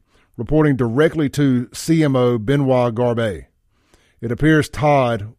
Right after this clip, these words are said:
was most recently V P of Global Marketing for Budweiser. It says, "Today we communicated some next steps with our internal teams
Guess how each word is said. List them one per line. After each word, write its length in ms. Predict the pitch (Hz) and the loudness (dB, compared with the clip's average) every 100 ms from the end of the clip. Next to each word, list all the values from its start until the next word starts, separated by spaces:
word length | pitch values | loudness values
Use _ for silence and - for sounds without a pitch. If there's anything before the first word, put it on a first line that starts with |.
| _ | _
was 320 | 127 123 - | -6 -4 -6
most 300 | 135 135 120 | -2 -2 -2
recently 560 | 117 147 190 156 117 120 | -2 -2 -2 -4 -6 -4
V 200 | 113 135 | -2 -4
P 160 | 135 127 | -2 -4
of 120 | 107 | -2
Global 320 | 123 135 117 | -2 -2 -2
Marketing 420 | 120 139 135 117 | -2 -2 -2 -6
for 120 | 110 | -8
Budweiser. 580 | 107 143 120 90 80 80 - _ _ _ _ _ _ _ _ _ _ | -4 -2 -2 -8 -12 -16 -20 _ _ _ _ _ _ _ _ _ _
It 60 | 110 | -4
says, 180 | 151 143 | 0 0
"Today 280 | 147 165 196 | 2 4 6
we 120 | 165 | 4
communicated 600 | 143 160 180 170 175 170 | 0 0 0 0 0 0
some 300 | 139 123 117 - | -2 -4 -6 -10
next 380 | 151 180 190 - | -6 -6 -6 -6
steps 420 | - 165 147 - | 0 0 0 -6
with 160 | 135 135 | -6 -2
our 340 | 131 127 113 - | -2 -2 -4 -8
internal 680 | 135 - 170 180 175 139 - _ - | -10 -4 -2 0 -2 -6 -16 _ -8
teams 680 | 170 151 123 117 117 - | -2 0 0 -2 -6 -12